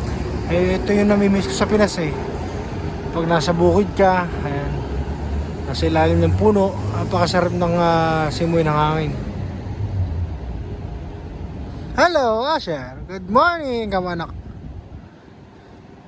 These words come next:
ah. Gustong gusto ni Asher pagka nasa labas siya.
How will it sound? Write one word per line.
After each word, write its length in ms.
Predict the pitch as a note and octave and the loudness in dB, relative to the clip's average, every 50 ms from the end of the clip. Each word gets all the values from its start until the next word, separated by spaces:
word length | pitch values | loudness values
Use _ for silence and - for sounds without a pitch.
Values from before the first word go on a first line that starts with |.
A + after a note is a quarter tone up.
| - - - - - - - - - - - - - - - - | -20 -20 -18 -16 -14 -14 -14 -14 -14 -14 -14 -14 -14 -14 -12 -12
ah. 200 | - - - - - - - - - - - - - - - - - - - - - - - - - D#2 D2+ D#2 D#2+ D#2+ D#2+ D#2+ D#2+ E2 E2 E2 E2+ E2+ E2 E2+ E2 E2+ F2 F2 F2 F2 F2 F2 F2 F2 F2+ F2+ F2+ F2+ F2+ F#2 - - - F#2 F#2 F#2 F#2+ F#2 - - - - F#2+ F#2+ F#2+ F#2+ - - - - - E2+ D#2+ D#2+ D#2 D#2 D2+ - - - - - - - - - - - - - - - - D3 | -12 -10 -10 -10 -8 -8 -8 -8 -8 -8 -8 -8 -10 -10 -10 -8 -8 -8 -8 -8 -8 -8 -8 -8 -6 -6 -6 -4 -4 -4 -4 -4 -4 -4 -4 -6 -6 -6 -4 -4 -4 -4 -4 -6 -6 -4 -4 -4 -4 -2 -2 -2 0 0 -2 -2 -2 -4 -4 -2 0 0 0 0 0 -2 -2 -2 0 2 2 2 2 0 0 0 0 0 2 2 2 2 2 0 0 0 0 0 0 0 0 0 -2 -2 0 0 0 0 0 0
Gustong 200 | - - G3+ G3 | 2 4 4 6
gusto 240 | F#3+ G3 F#3+ A3 | 6 6 6 6
ni 80 | G#3+ G#3+ | 6 6
Asher 400 | G#3 G3 F#3+ F3+ - G#3 G3+ E3+ | 6 6 4 4 2 -2 -2 0
pagka 240 | F3 F#3+ F3 F3+ F3+ | 0 0 0 2 2
nasa 240 | F3 F3 E3 F3 F3+ | 2 2 2 2 2
labas 320 | F3 E3+ E3+ E3+ E3 - | 2 2 2 2 2 2
siya. 240 | - G3 F#3+ E3+ | 2 2 2 2